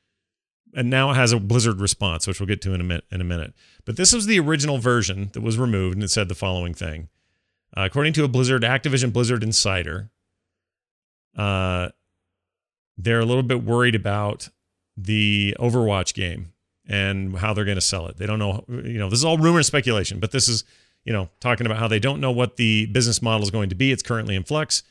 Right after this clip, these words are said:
Could be free to play, could be expansion type focus model. They don't know. They're not sure. Uh, they also don't think it's gonna happen in twenty fifteen like they had planned, probably twenty sixteen. So there's that.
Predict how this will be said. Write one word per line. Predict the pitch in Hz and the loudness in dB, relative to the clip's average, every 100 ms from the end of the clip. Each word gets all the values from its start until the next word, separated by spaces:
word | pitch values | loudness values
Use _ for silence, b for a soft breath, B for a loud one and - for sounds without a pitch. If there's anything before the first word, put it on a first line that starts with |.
| b | b
Could | 143 113 | -2 0
be | |
free | - 110 | 0 -4
to | 95 | -2
play, | 160 156 | -2 -2
could | - | -2
be | 113 | -2
expansion | 101 - 131 127 131 | 0 2 2 2 0
type | 131 120 | -2 -2
focus | 131 120 113 | -4 -4 -4
model. | 127 123 123 120 _ _ _ | -4 -2 -2 -6 _ _ _
They | 120 | -2
don't | 117 110 | 0 0
know. | 95 90 - _ _ | -2 -4 -10 _ _
They're | 104 | 0
not | 104 98 | 2 2
sure. | 110 92 90 - _ _ _ | 0 -2 -4 -8 _ _ _
Uh, | - 101 95 92 92 - | -4 0 0 -2 -6 -14
they | 117 98 104 104 101 | -14 -2 0 2 2
also | 107 113 120 | 0 2 2
don't | 101 | 0
think | 110 98 | -2 -2
it's | - | -2
gonna | 107 98 | 0 0
happen | 101 - | 0 0
in | 98 | -4
twenty | 92 98 | -2 -4
fifteen | - 98 98 95 | -4 -4 -4 -4
like | 90 | -2
they | 95 | -2
had | 92 | -2
planned, | - 123 120 110 | 0 2 2 -2
probably | - 104 98 | -2 0 -2
twenty | - 95 | -4 -4
sixteen. | 87 95 - - 80 - _ _ _ _ _ _ | -4 -4 -6 -8 -12 -16 _ _ _ _ _ _
So | - 87 | -10 -6
there's | 87 80 | -6 -4
that. | 87 69 | -8 -8